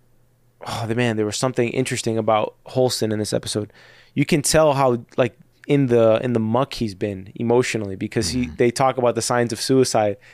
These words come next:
Speaker 1: and he immediately kinda quips, "Yeah, but you can hide those.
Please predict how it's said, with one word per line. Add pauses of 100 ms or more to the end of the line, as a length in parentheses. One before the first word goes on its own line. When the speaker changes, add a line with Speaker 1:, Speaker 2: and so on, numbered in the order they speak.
Speaker 1:
and
he
immediately
kinda
quips, (440)
"Yeah,
but
you
can
hide
those.